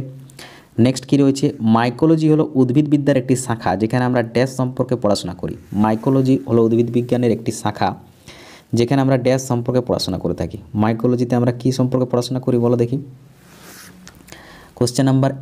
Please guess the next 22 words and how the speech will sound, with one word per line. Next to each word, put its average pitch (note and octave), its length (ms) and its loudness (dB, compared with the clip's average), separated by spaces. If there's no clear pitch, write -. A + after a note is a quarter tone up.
এইটিন, B2 320 0
এখানে B2 260 0
রাইট A#2 180 2
অ্যান্সার B2 260 -4
হয়ে A#2+ 120 2
যাবে C#3 120 4
অপশন - 320 -4
বি, G2 80 -2
ছত্রাক। G#2+ 400 -4
ঠিক C3 140 0
আছে, A#2 180 0
ছত্রাক A#2+ 400 -2
সম্পর্কে A2+ 340 -4
আমরা A2+ 120 0
মাইকোলজিতে A#2 1400 -2
পড়াশোনা G#2 380 0
করে F2+ 140 2
থাকি। F#2+ 180 -6
ঠিক D3+ 180 2
আছে, G2+ 100 -6
মাইকোলজি, G#2+ 580 0
মাইকোলজি। F2+ 880 0